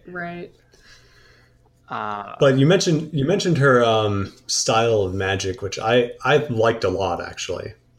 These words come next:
Speaker 3: Um, the summoning magic, um,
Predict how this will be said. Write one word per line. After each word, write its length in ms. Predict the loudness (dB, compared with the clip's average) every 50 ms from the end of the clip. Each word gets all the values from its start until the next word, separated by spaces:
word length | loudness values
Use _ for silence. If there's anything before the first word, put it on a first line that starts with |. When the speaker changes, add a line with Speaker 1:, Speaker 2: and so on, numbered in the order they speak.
| _ _ _ _ _ _ _ -2
Speaker 3:
Um, 480 | 0 2 2 2 2 0 -2 -4 -8 _ _ _ _ _ _ _ _ _ _ _ _ _ _ _ _ _ _ _ _ _ _ _ _ _ -20 _ _ _ -16 -14
the 540 | -8 -4 -2 -2 0 0 0 -2 -2 -4 -8 -14 _ _ _ _ _ _ _ _ _ _ _ _ _ _
summoning 500 | _ -4 0 0 2 2 4 4 4 4 4
magic, 640 | 2 2 2 2 0 0 -2 -2 -6 -12 -16 -16 -18 -20 -20 -20 _ _ _ -2
um, 640 | 0 2 2 2 2 2 0 0 -2 -4 -6 -8